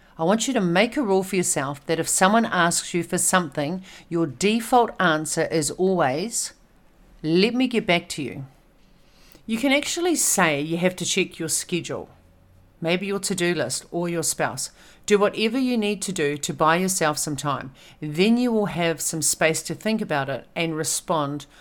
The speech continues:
on an email, a text, or with a polite no.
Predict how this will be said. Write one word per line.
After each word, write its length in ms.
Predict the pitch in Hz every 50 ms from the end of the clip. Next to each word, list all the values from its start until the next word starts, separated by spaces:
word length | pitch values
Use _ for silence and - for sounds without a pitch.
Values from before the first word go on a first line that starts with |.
| - - -
on 160 | 156 156 156
an 100 | 156 180
email, 400 | 208 226 220 220 208 208 208 190
a 80 | 160 147
text, 380 | - - - 175 165 - -
or 60 | 165
with 160 | 143 147 143 143
a 40 |
polite 560 | 139 - - - 156 151 151 147 143 139 - -
no. 280 | 143 135 123 120 -